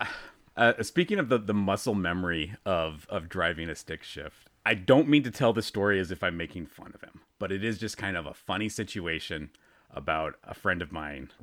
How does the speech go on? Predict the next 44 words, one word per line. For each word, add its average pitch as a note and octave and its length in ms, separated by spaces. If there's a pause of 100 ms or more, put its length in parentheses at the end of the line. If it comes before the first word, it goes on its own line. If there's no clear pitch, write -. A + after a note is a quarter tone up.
So - 140
it - 20
was F2+ 120
right B2 200
after C#3+ 180
we B2 80
were A#2+ 60
in A2 60
high F#2+ 160
school. - 220
We F2+ 80
were F2+ 120
all G2+ 140
living F2+ 240
in E2+ 100
this D#2+ 140
dorm D2+ 340
together. - 360
There - 120
were D2+ 100
four F#2 240
of F2 80
us F2+ 140
in F2 80
this D#2 160
little E2 160
dorm. - 380 (200)
And C#2 640
it F#2 160
was, D#2+ 460
you F2 100
know, D2 140
everyone A2+ 320
was G2 100
away G2+ 160
from G2 140
family F#2+ 320
for - 100
the F2+ 60
first - 340
time. D#2+ 480
And, C#2 260
you C#2+ 60
know, D2 80